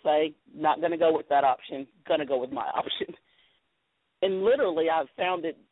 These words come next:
increasingly, they're getting better at holding that boundary, like, not pushing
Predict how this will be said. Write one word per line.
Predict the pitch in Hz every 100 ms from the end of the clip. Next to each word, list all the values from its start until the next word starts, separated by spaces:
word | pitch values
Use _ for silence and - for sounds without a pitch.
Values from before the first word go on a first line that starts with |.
| _
increasingly, | 359 233 349 359 - 370 320 302 - _ _ _ _ _ _ -
they're | 185 240
getting | 226 240 208
better | 165 196 196 165 - -
at | 165 151 - _ _ _ _ _
holding | - 202 202 190 180
that | 165 160 156
boundary, | 185 220 127 127
like, | 139 120 165
not | 180 180 -
pushing | - 214 - 135 127